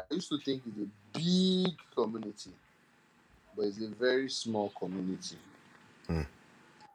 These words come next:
Speaker 1: Same way, I used to think that it's a planned and there's a, there's a stru-, is a structured, or there's a way you go about it type of community, bro.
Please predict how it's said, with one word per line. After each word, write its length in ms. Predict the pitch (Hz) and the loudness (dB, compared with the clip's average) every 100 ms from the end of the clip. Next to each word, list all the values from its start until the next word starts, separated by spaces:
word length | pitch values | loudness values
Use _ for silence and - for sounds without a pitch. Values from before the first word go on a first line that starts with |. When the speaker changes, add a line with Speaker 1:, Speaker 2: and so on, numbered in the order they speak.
| _ - | _ -8
Speaker 1:
Same 400 | - - 156 170 | 2 8 8 8
way, 300 | 143 131 120 - | 8 8 6 0
I 100 | 120 | 2
used 200 | 143 - | 2 0
to 100 | 135 | -4
think 320 | 135 131 123 107 | 0 0 -2 -4
that 240 | 107 101 95 _ _ _ - _ - | -2 -2 -4 _ _ _ -20 _ -6
it's 200 | 117 120 | -2 0
a 60 | 117 - - | -2 -4 4
planned 460 | 151 151 151 143 | 8 10 10 6
and 300 | 123 110 104 - - - _ _ _ _ - | -2 -6 -12 -18 -20 -20 _ _ _ _ -10
there's 260 | 113 117 113 | -6 -6 -4
a, 220 | 120 113 101 | -4 -2 -4
there's 240 | 117 110 | -4 -4
a 40 | |
stru-, 480 | 117 - - - 139 | -6 -6 0 6 6
is 140 | - 117 | 4 0
a 80 | 113 | 0
structured, 840 | - - 151 - - 151 143 135 | -2 4 4 4 4 8 8 6
or 360 | 113 107 101 95 _ _ _ - | 2 0 0 -4 _ _ _ -12
there's 280 | 107 117 113 | -6 -4 -4
a 60 | |
way 180 | 117 143 | 0 2
you 180 | 156 123 110 | 2 -2 -2
go 100 | 131 | 2
about 540 | 127 110 117 120 - | 2 2 2 2 0
it 160 | 120 - | -12 -4
type 200 | 120 113 | -4 -4
of 180 | 101 98 | -8 -8
community, 560 | 101 104 104 104 - 92 92 | -6 -6 -4 -6 -8 -16 -10
bro. 320 | 107 107 104 | 0 4 6